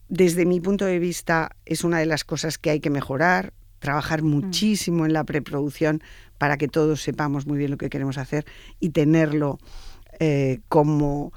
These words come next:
Speaker 1: la guía, el guión para conseguir el, el, el, la obra, eh, colectiva, que es una película con las aportaciones de todos los creadores.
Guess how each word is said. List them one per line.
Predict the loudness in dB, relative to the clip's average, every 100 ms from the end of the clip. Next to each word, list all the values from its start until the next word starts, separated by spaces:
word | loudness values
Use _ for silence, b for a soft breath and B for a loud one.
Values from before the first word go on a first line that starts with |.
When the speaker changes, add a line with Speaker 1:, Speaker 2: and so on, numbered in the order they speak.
| b b b
Speaker 1:
la | 0 0
guía, | 0 0 2 0 -4 -20 -20 -20 -20 -12 0
el | 4 4
guión | 2 4 6 8 8 6 2 -4 b -2
para | 2 2
conseguir | 0 -2 -2 -2 0 -2 -4 -6
el, | -4 -2 -4 -4 -2 0
el, | 0 0 -2 -6 -4
el, | 0 0 -2 -6 -20 -20 -20 -20 -2
la | 4 6
obra, | 6 6 4 0 -8 -20 -20 -20 -20 -4
eh, | -2 -2 -4 -8 -14 -4
colectiva, | 4 4 4 0 2 2 2
que |
es | 0
una | 2 0
película | 0 -2 0 -2 -2 B B B
con | 4 6
las | 4 2
aportaciones | -2 0 -2 0 2 2 0
de | -2
todos | -2 -2 0 -2
los | -4 -4
creadores. | -4 0 2 2 0 -4